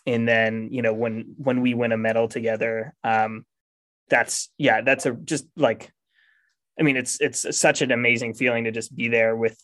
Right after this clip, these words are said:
with such a close friend and, and have that moment of, of knowing that, you know, you did your little part, right? <laughs> And,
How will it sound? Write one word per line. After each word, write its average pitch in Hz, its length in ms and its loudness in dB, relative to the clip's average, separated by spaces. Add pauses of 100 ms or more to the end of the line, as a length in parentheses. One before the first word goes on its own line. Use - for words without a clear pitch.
(100)
with 139 160 -4
such - 200 0
a 120 60 -2
close 117 260 0
friend 113 380 -2
and, 110 240 -10
and 117 140 -4
have 113 320 2
that 113 240 0
moment 117 540 -2
of, 113 440 0
of 131 140 2
knowing 120 300 4
that, 113 120 -4
you 127 100 0
know, 110 220 -2 (400)
you 139 160 -4
did 127 240 2
your 117 140 -2
little 110 240 -2
part, 113 320 -2
right? 127 320 4
<laughs> - 20 -4
And, 139 180 0